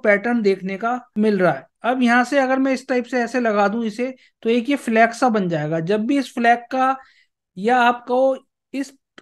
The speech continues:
कोन का ब्रेकआउट होगा, तो नीचे की तरफ दोबारा चलना स्टार्ट हो सकता है, तो इस पे भी आपको निगाह बना के रखनी होगी हायर टाइम फ्रेम पे। बात करें फिफ्टीन मिनट्स के टाइम फ्रेम की, कल के लिए मार्केट किस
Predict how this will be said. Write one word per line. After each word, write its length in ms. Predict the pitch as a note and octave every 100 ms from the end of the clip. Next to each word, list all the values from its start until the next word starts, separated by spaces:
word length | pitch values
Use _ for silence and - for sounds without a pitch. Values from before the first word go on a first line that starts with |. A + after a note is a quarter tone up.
| _
कोन 320 | G#3 A#3+ C#4+
का 200 | C4+ C4
ब्रेकआउट 580 | E3+ E3 A3 A#3+ C4+ C4+
होगा, 240 | C4+ B3+ C4+
तो 100 | C4+
नीचे 300 | B3 A#3 B3+
की 80 |
तरफ 200 | B3+ C4
दोबारा 400 | G#3 G3 G3+ G#3+
चलना 440 | A#3+ A3+ G3+ G#3+ A3+
स्टार्ट 460 | G3+ G3+ F#3 A#3
हो 140 | G3+ F3+
सकता 300 | F#3 - A3
है, 60 |
तो 120 | A3+ B3
इस 200 | G3+ G3
पे 180 | A#3+
भी 120 | A#3+ A#3+
आपको 300 | G3 F#3 A#3
निगाह 280 | G#3 F#3+ G#3
बना 240 | F#3+ F3+
के 260 | F3 A#3 C4+ _ _ _
रखनी 380 | E3 F3+ G3+ G3+
होगी 300 | G3 F#3+ A#3+
हायर 300 | F#3+ F3 G3+
टाइम 280 | G#3 E3+ D#3+
फ्रेम 240 | D#3 C#3+
पे। 160 | C#3+ - _
बात 360 | D#3+ D#3+ F3 -
करें 280 | D4 D4+ D#4+
फिफ्टीन 640 | D#4+ G#3+ A#3+ C#4+ D4 C#4+
मिनट्स 220 | C4 A#3+
के 140 | C#4+
टाइम 260 | C4 A#3+ A3+
फ्रेम 300 | A3 A#3+ A#3+
की, 220 | A3+ C4+ C4+ -
कल 200 | A#3 B3
के 200 | A#3+ C#4
लिए 220 | B3+ C4+
मार्केट 540 | B3 G#3+ G#3 A#3+ C4+ - -
किस 280 | C#4 C4+